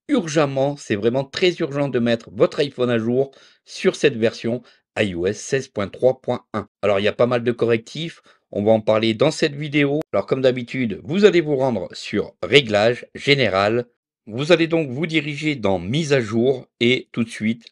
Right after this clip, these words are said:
la toute nouvelle version I O S seize point trois point un va s'offrir à vous. Alors, cette mise à jour fait quand même un peu plus de cinq gigas.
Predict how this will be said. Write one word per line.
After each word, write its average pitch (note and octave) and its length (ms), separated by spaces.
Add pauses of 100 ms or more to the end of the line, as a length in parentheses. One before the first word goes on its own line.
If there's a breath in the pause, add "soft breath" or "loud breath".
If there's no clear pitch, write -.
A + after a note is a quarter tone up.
la A#2+ 320
toute - 380
nouvelle G#2 340
version G2+ 420 (160)
I G2+ 160
O G2 100
S F#2+ 120
seize C#3 320
point A2+ 240
trois G#2 260
point F#2+ 300
un G#2+ 180 (420 soft breath)
va B2 200
s'offrir B2 560
à G2+ 80
vous. G#2+ 180 (380)
Alors, G2 200
cette - 200
mise C#3+ 160
à C#3 80
jour C3 240
fait C3 160
quand B2+ 140
même A#2 340
un C3 100
peu B2 200
plus A#2 160
de F2 100
cinq F3+ 320
gigas. A2+ 440